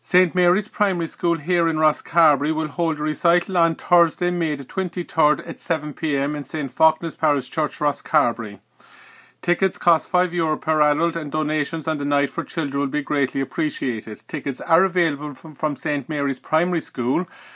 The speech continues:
and their number is oh two three, eight eight, four eight zero two three, and proceeds will go towards the purchase of a piano for the school, and all your support will be very much appreciated.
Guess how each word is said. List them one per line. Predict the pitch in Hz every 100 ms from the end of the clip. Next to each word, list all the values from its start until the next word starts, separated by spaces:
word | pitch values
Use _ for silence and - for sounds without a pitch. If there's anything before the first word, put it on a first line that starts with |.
| -
and | 143 143
their | 151 170
number | 180 170 139 147
is | 143 127 -
oh | 156
two | 175 - 196
three, | - - 131 123 151 - _ _ -
eight | 151 175 185
eight, | 143 131 -
four | - - 170 170 165
eight | 156 147
zero | - 147 131
two | 127 - 123
three, | - 131 123 190 - - - -
and | 143 135
proceeds | - 170 165 185 165
will | 180
go | 170 160
towards | - - 156 143
the | 131
purchase | - 180 175 - 151
of | 147
a | 143
piano | - 175 151 139
for | 131 139
the |
school, | 135 - 139 127 127 - -
and | - 143
all | - 156 147
your | 139
support | - 131 156 135
will | -
be | 135 135
very | 131 135 135
much | 131 -
appreciated. | 123 - 143 120 127 110 - 98